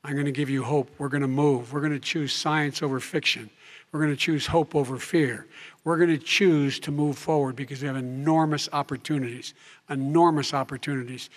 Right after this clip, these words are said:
to make things better. We can grow this economy. We can deal with the systemic racism. And at the same time, we can make sure that our economy is being run and moved and motivated by clean energy,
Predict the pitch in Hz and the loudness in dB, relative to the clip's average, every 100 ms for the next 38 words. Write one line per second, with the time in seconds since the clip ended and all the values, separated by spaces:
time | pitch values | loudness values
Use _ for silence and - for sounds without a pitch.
0 | - - 143 143 - 151 135 113 135 117 | -20 -10 -4 -4 -4 -4 -6 -4 -4 -4
1 | 110 _ - - - 147 151 131 127 165 | -10 _ -20 -14 -6 -4 -4 -2 2 2
2 | 156 160 - 160 165 160 170 180 175 - | 2 -2 -4 -2 0 2 2 -2 -4 -20
3 | - - 139 147 131 143 160 165 139 123 | -18 -10 -8 -6 -6 0 0 0 -2 -4
4 | - - 170 156 147 165 156 - 151 185 | -4 -2 -2 -2 -2 0 0 0 0 0
5 | 170 - - - 131 147 - 180 175 160 | -2 -12 -14 -8 -6 -2 2 4 4 4
6 | 165 165 165 156 - - 143 139 151 160 | 0 2 0 -2 -12 -10 -6 -2 0 0
7 | - - 165 156 143 143 131 127 120 - | 0 -2 0 0 0 -2 -4 -4 -6 -8
8 | 165 165 170 170 165 - - - 143 120 | -4 -2 0 -2 -4 -12 -18 -12 -12 -12
9 | 131 151 156 151 135 143 - _ 139 151 | -8 -2 0 0 -2 -10 -16 _ -4 0
10 | 160 160 165 135 123 127 151 160 147 127 | 0 0 -4 -6 -6 -2 2 2 0 -4
11 | 123 135 156 143 156 151 131 143 143 143 | -4 -2 0 0 0 0 -2 -4 -2 -4
12 | - - - - - 185 160 156 - 147 | -8 -20 -14 -8 0 2 2 0 -2 -2
13 | 135 120 120 | -2 -2 -6